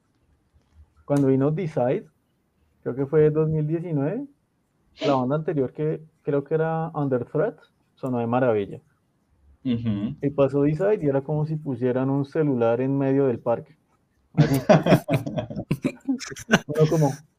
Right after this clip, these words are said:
Speaker 1: ¿ah?
Speaker 2: <laughs>
Speaker 1: Ah, sí. En dos mil dieciséis,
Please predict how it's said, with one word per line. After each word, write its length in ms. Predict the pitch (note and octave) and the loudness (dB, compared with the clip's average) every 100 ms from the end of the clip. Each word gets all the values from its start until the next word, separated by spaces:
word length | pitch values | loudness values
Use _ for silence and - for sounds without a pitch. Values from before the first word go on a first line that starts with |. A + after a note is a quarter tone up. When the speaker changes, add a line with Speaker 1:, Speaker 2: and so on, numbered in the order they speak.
| _ _ _ | _ _ _
Speaker 1:
¿ah? 120 | F3+ C4+ _ _ _ _ _ - - _ _ _ _ | -14 -14 _ _ _ _ _ -20 -20 _ _ _ _
Speaker 2:
<laughs> 440 | D#3 - G3+ D#3 - - _ _ _ _ _ _ - _ _ - | 0 2 2 2 -2 -16 _ _ _ _ _ _ -20 _ _ -6
Speaker 1:
Ah, 180 | B2+ B2 | -4 -2
sí. 200 | A#2 G#2 _ _ _ _ _ _ _ _ _ - | -4 -6 _ _ _ _ _ _ _ _ _ -4
En 280 | D3 D3 | 0 2
dos 120 | D3 D3 | 2 0
mil 160 | D3 | 0
dieciséis, 580 | D#3 F3 G3 F3 G#3 D4 | -2 -6 -6 -4 -4 -6